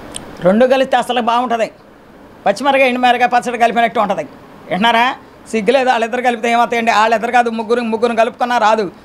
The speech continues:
అసలు ఆ చంద్రబాబుకి సిగ్గు లేదు, ఈ పవన్ గాడికి సిగ్గు లేదు. ఈడు ఆడు కలిస్తే ఏమవుతారు? ఏమవుతారండి? జోగి జోగి రాసుకుంటే బూడిద రాలింది.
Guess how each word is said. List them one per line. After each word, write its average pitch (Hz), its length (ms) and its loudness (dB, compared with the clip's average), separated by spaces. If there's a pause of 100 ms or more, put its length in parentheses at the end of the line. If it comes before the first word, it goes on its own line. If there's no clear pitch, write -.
(240)
అసలు 214 220 2
ఆ 226 40 4
చంద్రబాబుకి 254 560 2
సిగ్గు 262 180 0
లేదు, 277 140 2
ఈ 285 60 2
పవన్ 262 300 0
గాడికి 247 180 -2
సిగ్గు 220 180 -6
లేదు. 180 200 -4 (460)
ఈడు 277 240 2
ఆడు 294 240 2
కలిస్తే 294 340 0
ఏమవుతారు? 294 400 -2 (440)
ఏమవుతారండి? 247 500 2
జోగి 277 260 2
జోగి 285 220 2
రాసుకుంటే 302 340 2
బూడిద 294 240 2
రాలింది. 262 380 0